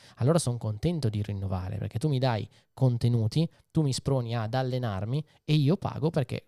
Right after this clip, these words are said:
ricorrente, perché so che ho un posto dove vado diretto, mi alleno senza la decision fatigue di aprire YouTube e dire: "Mm, con chi mi alleno oggi?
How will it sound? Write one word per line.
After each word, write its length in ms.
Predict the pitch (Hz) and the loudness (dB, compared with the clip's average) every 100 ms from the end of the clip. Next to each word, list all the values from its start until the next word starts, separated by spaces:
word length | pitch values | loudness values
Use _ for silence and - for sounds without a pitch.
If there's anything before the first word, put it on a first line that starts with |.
| - | -6
ricorrente, 640 | 110 - 185 120 101 - | -6 0 -2 0 -2 -2
perché 220 | - 127 | -2 -2
so 140 | 165 107 | -4 -6
che 200 | - 123 | -4 0
ho 100 | 104 | 0
un 120 | 175 | -2
posto 300 | - 127 170 | -4 -2 0
dove 140 | 123 | 2
vado 220 | 110 107 107 | 2 0 0
diretto, 500 | 175 123 - - 143 - _ | 0 0 -2 -6 -8 -8 _
mi 140 | 123 | -2
alleno 360 | 165 147 107 131 | 0 2 2 0
senza 260 | 123 139 117 | 0 -2 -2
la 60 | |
decision 300 | 107 131 117 | 0 0 0
fatigue 340 | - - 113 135 | -2 -4 -4 -2
di 60 | |
aprire 220 | 117 139 110 | -2 -2 -2
YouTube 420 | 139 160 123 127 | -2 0 2 2
e 40 | |
dire: 260 | 113 110 104 - - - | 0 -2 -2 -8 -20 -6
"Mm, 200 | 254 165 | -2 -2
con 160 | 147 170 | 0 0
chi 120 | 294 | 0
mi 100 | 262 | 0
alleno 360 | 170 139 151 123 | 4 4 4 4
oggi? 320 | 143 147 | 2 0